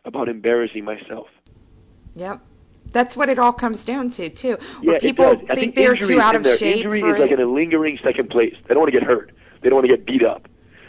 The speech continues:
Speaker 1: But I think first place is the fear of looking stupid while doing something and not being good at it. And that's so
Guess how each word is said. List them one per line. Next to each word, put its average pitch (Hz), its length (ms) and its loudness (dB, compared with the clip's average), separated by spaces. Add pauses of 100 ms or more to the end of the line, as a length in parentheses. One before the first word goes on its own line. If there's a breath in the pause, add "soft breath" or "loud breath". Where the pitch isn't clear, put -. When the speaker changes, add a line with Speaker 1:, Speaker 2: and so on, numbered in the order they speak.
(200 loud breath)
Speaker 1:
But 139 120 2
I 151 80 4
think 220 200 -6 (160)
first 220 280 2
place 208 320 0 (300)
is 131 160 -4
the 123 80 -4
fear 196 240 0
of 113 120 -2
looking 139 400 -2 (140)
stupid 208 340 -2
while 131 240 2
doing 190 380 -2
something 117 320 -4 (340)
and 117 180 -4
not 147 300 -4
being 135 320 -8
good 381 220 4
at 127 140 -2
it. - 160 -12 (680 loud breath)
And 143 140 -6
that's 196 160 -2 (340)
so 220 480 2